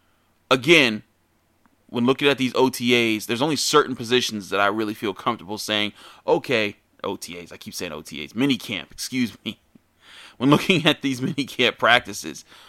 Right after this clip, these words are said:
there's only certain positions that I'm looking for to see who's actually in a camp battle. And then, of course, there's certain spots where, like, a guy shouldn't be in a camp battle. Like, like, uh, Pat Freiermuth, if he's anywhere near Zach Gentry,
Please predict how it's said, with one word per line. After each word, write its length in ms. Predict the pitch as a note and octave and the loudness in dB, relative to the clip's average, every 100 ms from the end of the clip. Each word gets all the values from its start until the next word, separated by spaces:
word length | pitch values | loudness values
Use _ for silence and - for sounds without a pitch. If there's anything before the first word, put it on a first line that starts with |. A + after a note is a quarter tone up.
| - - | -20 -12
there's 140 | A2+ | -2
only 100 | C3+ | 0
certain 300 | D3 D#3+ C3+ | 2 4 4
positions 380 | C3 C3 C3 A#2 | 4 2 2 0
that 80 | G#2+ | 0
I'm 120 | A2 | 0
looking 280 | A2+ A2+ G#2+ | 0 -4 -8
for 200 | - A2+ | -6 -6
to 80 | A2 | -4
see 200 | - G#2+ | -6 -6
who's 280 | A2 A#2+ G#2 | -4 -4 0
actually 500 | G#2 G#2+ - A2 D#2 | 0 0 -4 -6 -4
in 80 | |
a 80 | G#2 | -6
camp 380 | - - G2+ - | -8 -6 -6 -4
battle. 240 | B1+ G#1+ - - - - | -6 -6 -10 -18 -12 -2
And 100 | C#3 | 2
then, 120 | G3+ | 2
of 100 | F3+ | 4
course, 160 | D#3+ | 0
there's 180 | B2+ B2 | 0 -2
certain 220 | - B2 | 0 0
spots 340 | G#2+ - A2 - | 0 0 2 0
where, 60 | |
like, 160 | G2+ F#2 _ - - | -4 -6 _ -14 -10
a 40 | |
guy 220 | A2+ A#2+ A2 | 2 4 4
shouldn't 300 | - B2 G#2 | 0 -4 -4
be 80 | |
in 80 | F#2 | -8
a 20 | |
camp 260 | - G2 F2 | -8 -10 -8
battle. 220 | E2 E2+ | -6 -4
Like, 160 | F2+ F2+ - - - - | -4 -6 -12 -20 -20 -6
like, 260 | G2+ G2 | -4 -4
uh, 140 | G2+ F#2 | -4 0
Pat 260 | B2+ - | 2 4
Freiermuth, 400 | B2 A2+ G#2+ G2 | 4 4 2 -6
if 80 | F#2+ | -10
he's 180 | A#2+ B2 | -6 0
anywhere 320 | B2 A#2+ A2 | 0 0 -2
near 160 | A2 G2+ | -4 -4
Zach 220 | G#2 F#2 | -4 -4
Gentry, 380 | G2+ F#2+ F#2 | -6 -10 -12